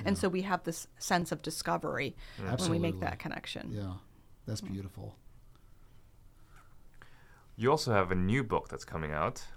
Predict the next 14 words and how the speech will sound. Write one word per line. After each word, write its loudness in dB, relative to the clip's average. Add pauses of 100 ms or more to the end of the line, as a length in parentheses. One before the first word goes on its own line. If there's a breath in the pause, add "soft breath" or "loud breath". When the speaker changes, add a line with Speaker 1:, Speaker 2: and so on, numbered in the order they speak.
Speaker 3:
which 0
is -2 (140)
talking 2
about 4
the -2
evangelical 4
imagination. -2 (160)
Speaker 1:
Mm. -2 (100)
Speaker 3:
What 0
does 2
that 6
mean? -4 (100)
Speaker 1:
<laughs> 4 (760 loud breath)
Well, 12